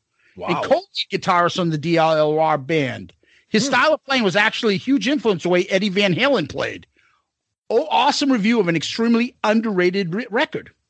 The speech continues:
Speaker 2: Thanks,
Speaker 1: Oh,
Speaker 2: Devin.
Speaker 1: thanks. Nice.
Speaker 2: Mark Stewart. Eddie Murphy was a fan of Rat. That's why their video was featured in his movie, Golden Child. If you don't believe me,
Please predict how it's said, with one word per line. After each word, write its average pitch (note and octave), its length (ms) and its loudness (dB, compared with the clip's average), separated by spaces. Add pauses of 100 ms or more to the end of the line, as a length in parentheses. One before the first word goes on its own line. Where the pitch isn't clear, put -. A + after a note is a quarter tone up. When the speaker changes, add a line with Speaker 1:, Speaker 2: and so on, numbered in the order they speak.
Speaker 2:
Thanks, D#3+ 320 -4
Speaker 1:
Oh, C4 80 -2
Speaker 2:
Devin. C3 240 -4
Speaker 1:
thanks. G3 300 -8 (220)
Nice. E3+ 340 -4
Speaker 2:
Mark F#3+ 260 0 (160)
Stewart. - 560 0 (120)
Eddie C#4+ 220 2
Murphy A#3+ 360 0
was F3+ 160 0
a E3 40 0
fan A3 360 0
of C#3 140 0
Rat. A2+ 280 -2 (560)
That's F#3 220 -2
why B3+ 140 2
their A#3 140 0
video G#3 360 2
was D#3+ 200 0
featured - 400 -2
in E3+ 80 2
his D3+ 160 0
movie, G3 260 2
Golden D3+ 500 0
Child. G#2+ 340 -4
If - 80 -8
you F#3 60 2
don't G3 120 2
believe G3+ 280 2
me, C4 160 0